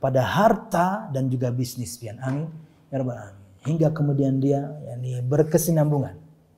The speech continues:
Harta yang berkah itu banyak dan berkesinambungan. Bukan banyak kemudian habis. Ciri-ciri keberkahan. Wallahu a'lam bishawab.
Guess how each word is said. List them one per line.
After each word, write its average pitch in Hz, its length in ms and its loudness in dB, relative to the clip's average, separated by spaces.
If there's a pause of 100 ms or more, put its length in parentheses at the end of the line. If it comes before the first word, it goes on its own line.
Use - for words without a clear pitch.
(160)
Harta 127 320 2
yang 156 160 4
berkah 139 260 2
itu 147 300 0
banyak 131 840 0
dan 131 320 0
berkesinambungan. 131 1000 0 (500)
Bukan 123 320 -2
banyak 123 300 0
kemudian 113 340 -4
habis. 101 460 -12 (640)
Ciri-ciri 127 480 -4
keberkahan. 113 560 -10 (1120)
Wallahu 113 300 -8
a'lam 101 160 -10
bishawab. 92 400 -16